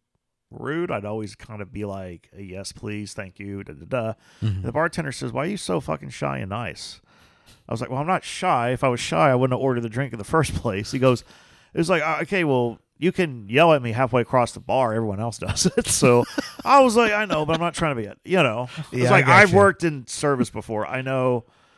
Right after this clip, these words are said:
Speaker 1: I know how much all it takes is one asshole to ruin your whole night. I'm
Speaker 2: Mm-hmm.
Speaker 1: not trying to be that guy.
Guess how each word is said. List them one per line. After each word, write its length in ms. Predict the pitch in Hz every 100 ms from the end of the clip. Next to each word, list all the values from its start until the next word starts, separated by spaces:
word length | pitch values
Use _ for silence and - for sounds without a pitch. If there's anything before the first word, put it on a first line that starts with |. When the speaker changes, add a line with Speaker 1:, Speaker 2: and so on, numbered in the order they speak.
| _ -
Speaker 1:
I 100 | 135
know 240 | 143 143 131
how 140 | 139
much 340 | 135 131 - -
all 120 | 135
it 80 | 135
takes 260 | 135 120
is 100 | 113 104
one 380 | 117 123 120 - -
asshole 460 | 113 110 - 107
to 60 | 110
ruin 240 | 104 107
your 120 | 98
whole 180 | 95 101
night. 300 | 95 107 101
I'm 120 | 90
Speaker 2:
Mm-hmm. 160 | 90 117
Speaker 1:
not 140 | 107
trying 180 | 101 101
to 60 | 87
be 100 | -
that 160 | - -
guy. 140 | -